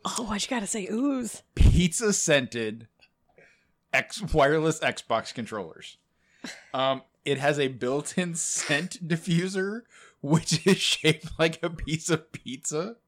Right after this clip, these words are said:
Speaker 2: and attached to the back of the controller.
Speaker 1: Oh.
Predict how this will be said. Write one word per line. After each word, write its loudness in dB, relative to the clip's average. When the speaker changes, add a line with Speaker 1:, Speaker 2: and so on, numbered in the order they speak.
Speaker 2:
and 8
attached -2
to -2
the 2
back -2
of -8
the -6
controller. -8
Speaker 1:
Oh. -8